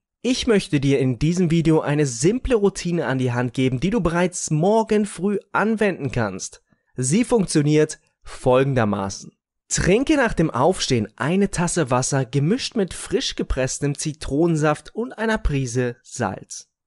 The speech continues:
Nach dem Aufstehen viel zu trinken ist wichtig und durch das Salz füllst du deinen Elektrolythaushalt wieder auf. Wenn du das erledigt hast, dann setze dich kurz hin und beantworte schriftlich die Frage,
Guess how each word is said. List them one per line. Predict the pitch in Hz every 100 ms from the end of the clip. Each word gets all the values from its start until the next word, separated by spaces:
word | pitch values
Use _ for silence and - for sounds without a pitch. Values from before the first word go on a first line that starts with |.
| _ _ _
Nach | 120 123 131 190
dem | - 151
Aufstehen | 127 180 - 151 139
viel | - 202 262
zu | - 180
trinken | 175 220 185
ist | 175 - 123
wichtig | 151 214 208 196
und | 175 202
durch | 269
das | 302 -
Salz | 123 127 156 156
füllst | - 175 185 -
du |
deinen | 156 151 -
Elektrolythaushalt | 143 139 - - 165 147 156 - 107 107 113 117 117
wieder | 117 120
auf. | 127 117 - - _ _ _
Wenn | - 104 123 151
du |
das | 156 143
erledigt | 135 131 180 196
hast, | 185 180 -
dann | 208
setze | 208 247 -
dich | 220 196 -
kurz | - 415 -
hin | 196 170
und | - 120
beantworte | 139 151 196 185 180
schriftlich | - - 143 - - 156 -
die | 131 123
Frage, | - 117 123 123 135